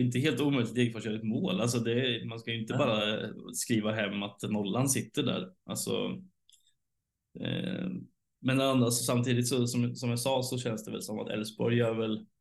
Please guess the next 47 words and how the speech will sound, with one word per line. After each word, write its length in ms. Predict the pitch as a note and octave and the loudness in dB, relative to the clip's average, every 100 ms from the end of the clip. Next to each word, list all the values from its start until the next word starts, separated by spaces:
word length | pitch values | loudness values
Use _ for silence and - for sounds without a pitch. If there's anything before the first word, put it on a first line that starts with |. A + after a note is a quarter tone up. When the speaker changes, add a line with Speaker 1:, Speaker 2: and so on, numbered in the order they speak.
| _ - _ - | _ -20 _ -6
Speaker 1:
bort 240 | A2+ A2+ | -4 -2
sig 140 | - | 2
lite 220 | C3 B2 A2+ | 2 2 0
om 120 | G#2 | -2
de 180 | G2+ G2+ | -4 -4
väljer 260 | G2+ G2+ G2+ | -4 -2 -4
att 60 | G2+ - | -6 -8
bara 320 | G#2+ G#2+ G2+ | -4 -2 0
gå 380 | G#2 G2+ G2+ G2 - - | 0 -2 -2 -6 -12 -4
full 180 | G#2 G2 | -4 -2
fart 200 | G2+ F#2+ | -6 -4
framåt, 440 | A2 G2 A#2 A#2 | -4 0 2 2
för 80 | A#2 | 2
det 60 | |
behöver 360 | A2+ A2+ G#2 G#2 | 2 2 0 0
de 100 | B2+ | 0
ju 60 | C3 | 0
inte 140 | A#2+ | 0
göra 300 | G2 G2 A2+ | -2 -2 -4
egentligen. 380 | G2 - - A2 _ _ _ _ _ | -6 -10 -14 -18 _ _ _ _ _
Speaker 2:
Nej. 320 | B2+ - - | -8 -6 -4
Speaker 1:
Eh, 540 | G2 G2+ - - - B2 | -4 -4 -6 -6 -8 -8
så 140 | - | -4
de 160 | G#2+ A2 | -2 2
kanske 240 | A#2+ A#2+ | 2 6
är, 380 | B2 A#2 A2+ A2+ G2 | 8 6 4 2 0
också 160 | - | 0
är 40 | B2+ | 0
lite 180 | B2+ B2 | 0 -2
försiktiga, 580 | B2 G#2+ F#2 G#2+ A2+ A2 - _ | -4 -4 -4 -2 0 -2 -10 _
och 160 | G#2+ G#2 | -8 -2
det 80 | A2 | 0
gynnar 320 | A2+ G#2 G2+ | 2 0 0
väl 100 | G#2+ | 0
dem 160 | F#2+ | 0
i 40 | G2 | -2
så 160 | F#2 | -4
fall, 180 | F2+ F#2+ | -6 -6
istället 340 | G2 G2 F#2 - | -6 -6 -6 -4
för 80 | |
att 80 | F#2 | -6
låta 300 | F#2+ F#2+ F#2+ | -6 -4 -4
Degerfors 420 | F#2+ F#2+ F#2 F#2+ | -4 -4 -6 -8
kontra 420 | - G2+ F#2+ A2+ A2 | -6 -6 -4 -2 -2
i 60 | |
nittio 120 | A2 | -4
minuter. 380 | - E2 - - | -8 -12 -12 -14